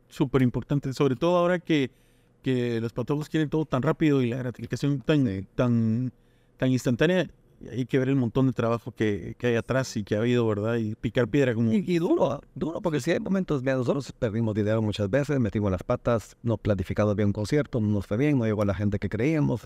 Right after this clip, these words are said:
Speaker 2: hicimos una cosa demasiado costosa, nos endeudamos,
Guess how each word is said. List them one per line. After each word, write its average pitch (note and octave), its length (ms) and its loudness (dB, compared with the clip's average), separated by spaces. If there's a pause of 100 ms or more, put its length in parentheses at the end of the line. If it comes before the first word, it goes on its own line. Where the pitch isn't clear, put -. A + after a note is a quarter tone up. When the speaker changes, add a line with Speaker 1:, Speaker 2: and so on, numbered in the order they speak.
Speaker 2:
hicimos F#2 340 -2
una G#2 160 0
cosa G#2 240 -2
demasiado F#2+ 380 0
costosa, C#3+ 500 -2 (500)
nos A2+ 160 -4
endeudamos, C3 840 0